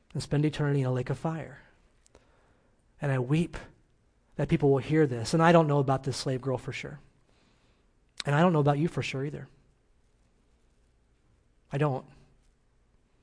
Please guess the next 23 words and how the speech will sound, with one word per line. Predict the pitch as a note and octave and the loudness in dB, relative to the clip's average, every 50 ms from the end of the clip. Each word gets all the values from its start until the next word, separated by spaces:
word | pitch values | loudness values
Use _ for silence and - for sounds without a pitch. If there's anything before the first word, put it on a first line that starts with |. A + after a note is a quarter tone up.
| _ _ _ | _ _ _
I | - F3 | 4 6
know | F3 D#3 | 6 6
many | D3 D3 E3+ F3 | 6 6 4 4
of | D3+ C3+ | 4 4
you | C#3+ C#3+ | 4 2
have | C#3+ C#3+ | 2 2
given | D#3 C3+ D3 C#3+ | 2 2 2 0
the | C#3 | 0
testimony, | C#3+ - D3+ C#3 - - D#3+ D3+ D3 D3+ D#3 D#3 D#3 D#3+ | 2 2 2 2 2 0 0 2 2 2 2 2 0 0
and | D3 C3+ C3 | 0 0 -2
I've | C3 C3 - | -4 -4 0
heard | - D#3+ D#3+ D3 C3 | 2 2 2 4 4
that. | D3 D3 D3+ D#3 - - | 2 2 2 0 0 2
Folks | - D#3+ D#3+ - - | 4 4 4 4 0
who | D3+ | -4
join | C#3 B2 D#3 D3+ D#3 D#3 | 0 2 2 4 4 2
the | D3+ | 0
church | D3+ - D#3 D#3 D3+ - - | 2 2 2 2 2 0 0
give | D#3 C#3 | 0 0
a | C#3 | 0
testimony | - - E3 D3 - - D#3 D3+ D3+ D#3 | 0 0 0 0 0 0 -2 0 0 -2
of | C#3 | -2
salvation, | - - C#3+ C3+ C3 D3 D3 D3+ - - E3 D#3 D#3+ D#3 | -2 0 0 0 2 2 0 0 0 -2 -4 -4 -6 -8